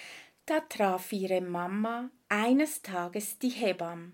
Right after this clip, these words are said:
und erzählte ihr das. Diese empfahl ihr,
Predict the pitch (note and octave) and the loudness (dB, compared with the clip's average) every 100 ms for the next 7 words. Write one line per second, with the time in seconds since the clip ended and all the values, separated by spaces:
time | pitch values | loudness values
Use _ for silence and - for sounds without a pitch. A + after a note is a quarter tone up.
0 | - - G#3 G#3 G#3 - F#3+ G3 A3+ A3+ | -12 -4 0 0 0 4 6 6 0 -2
1 | A#3+ A#3+ G#3 F3+ D#3+ - - - _ _ | 0 -2 -4 -6 -6 -10 -16 -18 _ _
2 | _ - - - - _ _ _ - D#3+ | _ -20 -20 -20 -20 _ _ _ -10 -8
3 | - F#3+ F3+ F#3+ - F#3 F3+ F#3 G3+ G#3+ | -4 -2 -2 -6 0 4 6 4 2 0